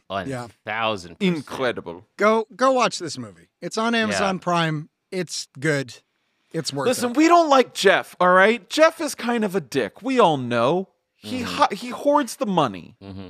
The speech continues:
Speaker 3: And someday, when we, uh, either tax or eat the Bezos,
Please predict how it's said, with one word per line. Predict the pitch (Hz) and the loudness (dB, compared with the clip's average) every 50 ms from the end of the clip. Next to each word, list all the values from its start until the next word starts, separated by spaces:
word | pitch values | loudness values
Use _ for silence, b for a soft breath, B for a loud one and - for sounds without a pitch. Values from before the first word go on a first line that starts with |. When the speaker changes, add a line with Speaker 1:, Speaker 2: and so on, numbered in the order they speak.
| 90 _ | -8 _
Speaker 3:
And | 175 185 185 190 | -2 -2 -2 -2
someday, | - - - 202 196 208 208 220 220 233 247 285 294 302 _ - 165 127 | -4 -2 -2 -2 0 0 0 0 0 -2 -4 -6 -8 -12 _ -14 -8 -6
when | - 285 285 - | -4 -4 -4 -4
we, | 175 180 175 175 - - _ _ - 143 | -6 -8 -8 -10 -12 -18 _ _ -4 -2
uh, | 175 175 160 123 - 156 135 - _ _ _ _ _ _ _ - | -2 -2 -4 -4 -8 -12 -20 -20 _ _ _ _ _ _ _ 0
either | 165 170 165 156 175 170 | 2 2 2 2 0 -2
tax | 160 _ - - 202 190 190 190 - - - | -2 _ -8 -4 -2 -2 -2 -2 -4 -4 -4
or | 185 165 - | -4 -4 -4
eat | - 170 175 196 - - | -6 -8 -10 -10 -8 -8
the | 175 | -8
Bezos, | 135 - 165 156 143 - - 160 156 190 214 - - - - - - - | -6 -4 -6 -6 -6 -4 -2 0 0 0 -2 -4 -10 -14 -16 -16 -18 -20